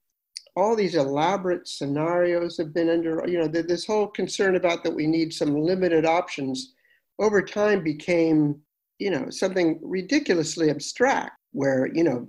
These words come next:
elaborate scenarios, w-, which are completely mythic. I mean, the point of fact is this.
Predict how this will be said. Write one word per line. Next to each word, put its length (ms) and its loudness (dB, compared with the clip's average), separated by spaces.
elaborate 640 2
scenarios, 1040 2
w-, 180 -6
which 280 -2
are 160 2
completely 560 -4
mythic. 480 0
I 80 -2
mean, 160 2
the 80 -2
point 260 4
of 120 0
fact 280 0
is 160 -6
this. 400 -12